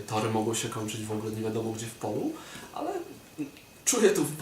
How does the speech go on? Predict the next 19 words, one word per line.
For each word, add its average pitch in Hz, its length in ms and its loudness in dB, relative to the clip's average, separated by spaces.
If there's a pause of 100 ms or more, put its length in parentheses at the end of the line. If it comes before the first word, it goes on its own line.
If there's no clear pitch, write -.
więcej 185 320 4
tematu 139 380 2
niż 131 360 -2
na 135 100 4
przykład 135 220 4
właśnie 127 240 2
w - 40 -2
Shipyardzie 131 460 0
i - 80 -2
dlatego 214 320 2
ta 196 100 2
gra 156 160 0
podoba 165 360 -2
mi 156 60 -2
się - 140 0
bardziej 151 400 6
niż 107 160 -4
Shipyard. - 540 -4
E, - 60 -14